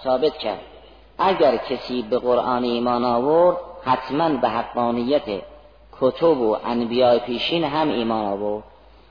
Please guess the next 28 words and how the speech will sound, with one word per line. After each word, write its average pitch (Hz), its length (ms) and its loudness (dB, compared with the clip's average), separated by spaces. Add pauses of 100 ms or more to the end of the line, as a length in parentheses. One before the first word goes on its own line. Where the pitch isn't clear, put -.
(180)
یکی 147 260 0
این 127 220 0
که 120 160 -2
همه 123 280 -2
اسلام 131 440 0
می‌آورند، 131 680 2
چون 123 80 -12
«ان 131 260 -2
الدین 123 320 -2
عند 120 220 -4
الله 117 200 0
الاسلام»، 117 520 -6 (840)
یکی 147 280 2
این 151 140 2
که 135 140 -2
قرآن 120 440 2
بالاجمال 117 920 2
روی 143 240 0
حرف 110 300 0
انبیا 117 580 0 (140)
صحه 120 240 -2
می‌گذارد 127 680 2
به 127 60 0
عنوان 123 380 2
مصدقاً 120 640 -2
لما 120 340 -2
بین 123 140 0
یدیه 127 340 -4